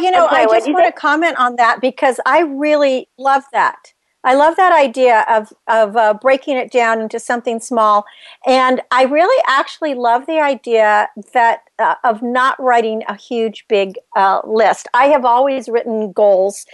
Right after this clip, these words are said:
Speaker 1: and then every year I review them a couple times during the year, and then at the end of the year. And, um,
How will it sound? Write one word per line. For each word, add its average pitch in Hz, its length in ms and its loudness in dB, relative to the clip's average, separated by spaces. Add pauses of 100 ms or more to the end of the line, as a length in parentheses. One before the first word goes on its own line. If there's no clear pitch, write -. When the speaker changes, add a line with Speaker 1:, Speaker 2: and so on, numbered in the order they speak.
(200)
Speaker 1:
and 262 140 2
then 254 140 2
every 262 280 0
year 240 220 2
I 220 80 4
review 220 500 -2
them 240 460 2
a 220 60 -4
couple 247 260 -2
times 208 300 -6
during 208 180 -4
the 202 80 -6
year, 247 300 2
and 220 100 -2
then 220 140 -4
at 220 80 -8
the 226 120 -2
end 330 120 2
of 339 80 -4
the 311 60 -4
year. 240 220 2 (360)
And, 294 280 2
um, 262 280 0